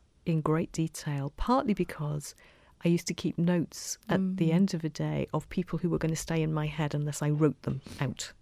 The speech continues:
Speaker 1: literally wrote
Speaker 2: Yeah.
Speaker 1: them out. So I have this kind of sheaf of single sheets of A four of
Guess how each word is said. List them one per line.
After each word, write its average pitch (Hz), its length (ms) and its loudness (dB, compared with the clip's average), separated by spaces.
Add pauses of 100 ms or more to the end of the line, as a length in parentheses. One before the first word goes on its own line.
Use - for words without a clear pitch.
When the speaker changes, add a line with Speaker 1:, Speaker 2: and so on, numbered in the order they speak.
(220)
Speaker 1:
literally 143 520 -2 (100)
wrote 190 200 2
Speaker 2:
Yeah. 180 100 2
Speaker 1:
them 175 160 2
out. - 260 -2 (580)
So 180 220 10
I 175 160 8
have 190 220 4
this 185 220 2
kind 175 220 0
of 170 120 2
sheaf - 520 2
of 151 200 0
single 202 300 4
sheets - 340 -2
of 151 160 -2
A 175 160 4
four 143 600 -2
of 143 500 0